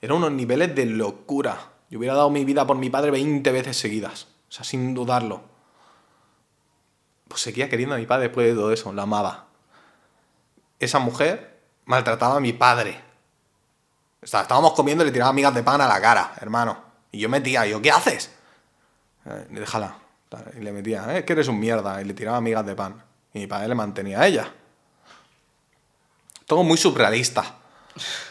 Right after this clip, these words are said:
Entonces estuve dos años viviendo con mi padre hasta que me saqué mi primer título de grado medio, ¿vale? Que era el técnico de ayuda a personas en situación de dependencia. Y entonces se volvió a ir.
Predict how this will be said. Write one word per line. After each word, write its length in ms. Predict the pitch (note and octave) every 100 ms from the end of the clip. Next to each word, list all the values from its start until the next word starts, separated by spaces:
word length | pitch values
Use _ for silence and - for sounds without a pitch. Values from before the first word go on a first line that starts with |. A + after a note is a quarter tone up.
| - _ -
Entonces 300 | B2+ C#3 B2
estuve 240 | B2 C#3
dos 200 | B2+ D#3
años 200 | D#3+ D#3
viviendo 340 | B2+ B2 C3+ B2+
con 100 | B2+
mi 100 | B2+
padre 500 | C#3 C#3+ D3+ F#3 - - _
hasta 180 | - A#2
que 60 | A2
me 80 | G2+
saqué 200 | G#2 A2
mi 120 | A#2
primer 380 | A#2 G#2+ G#2 G2
título 440 | A2+ G#2 B2 C3+ C3
de 160 | A2 G2
grado 280 | G#2 G2
medio, 480 | G#2 A#2 B2 C3 F#3 - _ _ _ _ _ _ _ -
¿vale? 380 | G#2+ C3+ F#3 -
Que 100 | G#2+
era 160 | G#2+ G#2+
el 100 | G2+
técnico 260 | A#2 A#2
de 80 | A2
ayuda 180 | A2+ A#2+
a 40 |
personas 260 | A2 G#2 A2+
en 80 | A2+
situación 280 | A2 A2 A#2
de 60 | A2
dependencia. 680 | A2 B2+ D3+ E3+ E3+ E3+ - _ _ _ _ _ _ _ _ _ _ _ _ _ _ _ - _ _ _ _ _
Y 100 | C#3+
entonces 360 | C3 A#2+ A#2+ C3
se 140 | -
volvió 240 | C3 A2 G#2
a 40 |
ir. 180 | C3+ -